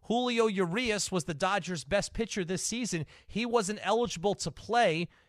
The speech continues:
because of a domestic violence issue during the year. So the Dodgers had no pitching by the time they got there.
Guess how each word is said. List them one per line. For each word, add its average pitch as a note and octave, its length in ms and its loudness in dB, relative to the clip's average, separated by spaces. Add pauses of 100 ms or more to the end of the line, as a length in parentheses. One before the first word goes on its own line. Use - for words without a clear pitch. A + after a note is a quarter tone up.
(100)
because F#3+ 340 0
of F3 80 0
a F#3 100 2
domestic E3+ 500 0
violence G3 460 2
issue G#2+ 240 -4 (560)
during D#3 260 -2
the B2+ 80 -4
year. A2+ 260 -8 (1080)
So G3 140 -2
the F3+ 100 0
Dodgers G#3 560 0
had F3 320 0
no G#3+ 160 2
pitching G#3+ 460 -4
by F3+ 140 0
the F3 100 -6
time F#3+ 240 -2
they F#3 100 -4
got G3 240 -6
there. - 220 -6